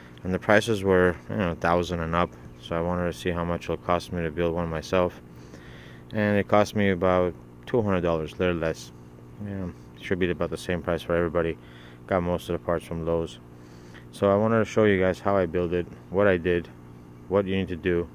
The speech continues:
and what changes you should make. So here they are. There's, uh, three, five of them right now growing in there, and this is my setup.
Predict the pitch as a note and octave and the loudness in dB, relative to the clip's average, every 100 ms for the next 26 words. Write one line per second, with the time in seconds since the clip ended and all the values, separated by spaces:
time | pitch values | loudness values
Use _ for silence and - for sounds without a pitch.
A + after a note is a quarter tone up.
0 | - - - - F#2+ F2+ F2+ - G#2 F#2 | -20 -20 -20 -14 -4 -2 0 2 2 2
1 | D#2+ D#2+ - E2+ D#2+ D#2 - - - - | -2 -6 -6 -6 -6 -8 -10 -20 -20 -10
2 | F2 G2+ G#2+ G2+ E2+ F2 - - - - | -2 2 6 6 4 0 -4 -14 -20 -20
3 | - - - - - - - - - - | -20 -20 -20 -20 -20 -20 -20 -20 -20 -20
4 | - - G2+ G2+ F2 G#2 G2+ G2 G2 - | -16 -2 0 0 0 2 2 2 -2 -2
5 | A2 B2 B2 A2+ - G#2+ A2 G#2+ G#2+ G#2 | 2 4 4 0 0 2 4 4 4 2
6 | G2 G2 F#2 G2 F#2+ F#2+ F#2 E2+ E2+ - | 2 0 2 2 2 2 0 0 -2 -4
7 | - - - F2+ F2+ F2+ F2 F2+ F2+ F#2 | -10 -20 -12 -8 -4 -4 -6 -6 -4 -2
8 | F2+ F2+ B2 F#2+ | -2 0 2 2